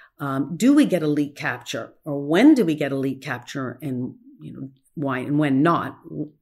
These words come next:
When does decentralization, quote unquote, work?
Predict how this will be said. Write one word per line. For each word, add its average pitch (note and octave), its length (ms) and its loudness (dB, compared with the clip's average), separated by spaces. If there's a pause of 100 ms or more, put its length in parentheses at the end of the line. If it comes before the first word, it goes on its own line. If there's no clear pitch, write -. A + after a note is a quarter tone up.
When F#3+ 400 2
does D#3+ 240 0
decentralization, C#3+ 880 -4
quote C#3+ 160 -6
unquote, C3 400 -8
work? D3 540 -2